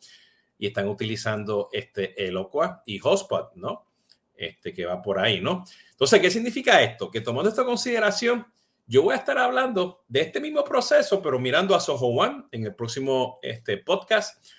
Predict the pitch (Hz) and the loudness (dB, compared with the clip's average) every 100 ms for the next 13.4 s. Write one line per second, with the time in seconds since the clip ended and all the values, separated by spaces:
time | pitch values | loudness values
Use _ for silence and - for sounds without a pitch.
0 | _ _ _ 120 117 123 127 135 135 - | _ _ _ 0 2 2 4 4 2 -6
1 | 117 107 107 107 104 - 107 113 117 156 | -8 -4 -2 -4 -8 -4 -2 -2 2 2
2 | - 208 226 - 127 123 180 - _ _ | 2 -2 -2 -2 -2 0 -2 -2 _ _
3 | _ _ _ - 113 113 135 127 117 117 | _ _ _ -8 -8 -2 -4 -4 -6 -6
4 | 180 101 - - - _ - 95 107 113 | -4 -2 -2 -6 -14 _ -12 -8 -4 -4
5 | 117 117 202 - _ _ _ _ _ _ | -4 -4 -6 -8 _ _ _ _ _ _
6 | - 92 131 196 - _ _ _ - 104 | -18 -6 -6 -6 -12 _ _ _ -4 0
7 | 123 180 - 113 - - _ _ _ _ | 0 0 -2 -4 -8 -16 _ _ _ _
8 | _ _ - 85 - 165 226 104 90 90 | _ _ -20 -14 -6 -6 -4 -4 -2 -2
9 | 113 117 113 110 104 - 131 185 - _ | -4 -6 -4 -2 -2 0 0 0 -6 _
10 | - 95 98 101 104 131 113 110 98 98 | -12 -10 -6 -8 -2 -2 -2 -4 -4 -4
11 | 110 110 104 98 117 123 113 90 87 87 | -6 -4 -4 -2 -4 -4 -2 -2 -2 -6
12 | 107 170 180 - _ _ - _ _ _ | -6 -8 -8 -18 _ _ -20 _ _ _
13 | _ 98 82 | _ -20 -6